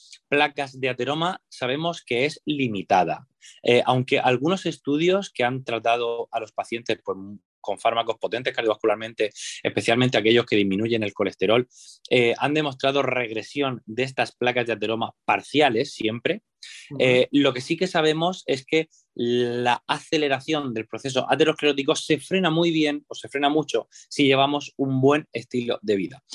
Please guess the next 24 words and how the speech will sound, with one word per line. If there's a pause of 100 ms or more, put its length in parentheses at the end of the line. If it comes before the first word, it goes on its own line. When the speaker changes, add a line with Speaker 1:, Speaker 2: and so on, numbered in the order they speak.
(240)
Speaker 1:
Al
final, (140)
todos
estos,
mm, (260)
em,
digamos
que
el
sustrato
común
para
la
formación (220)
de
enfermedad
vascular,
es
decir,
de
placas
de
colesterol,
es